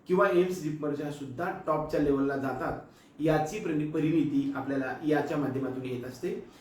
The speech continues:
एकंदरीत हाय मेरिट स्कोअर करणाऱ्या विद्यार्थ्यांसाठी भारत देशातील टॉपचे दहा कॉलेजेसचा जो काही लेखाजोखा आहे तो या व्हिडिओमध्ये मांडण्याचा प्रयत्न केलाय. तो आपल्याला आवडला तर व्हिडिओला लाईक करा, त्याचबरोबर आपल्या चॅनलला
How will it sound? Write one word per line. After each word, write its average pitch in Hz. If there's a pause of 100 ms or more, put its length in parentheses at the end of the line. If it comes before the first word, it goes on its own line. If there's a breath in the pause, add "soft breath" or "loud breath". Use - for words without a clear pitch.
(240 loud breath)
एकंदरीत 214
हाय 196
मेरिट 208
स्कोअर 170
करणाऱ्या 156
विद्यार्थ्यांसाठी 143 (360 loud breath)
भारत 165
देशातील 165
टॉपचे 151
दहा 170
कॉलेजेसचा 151
जो 151
काही 143
लेखाजोखा 143
आहे 117
तो 143
या 151 (380 loud breath)
व्हिडिओमध्ये 160
मांडण्याचा 151
प्रयत्न 143
केलाय. 160 (380 loud breath)
तो 185
आपल्याला 170
आवडला 165 (100)
तर 185
व्हिडिओला 151
लाईक -
करा, 190
त्याचबरोबर 139
आपल्या 139
चॅनलला 143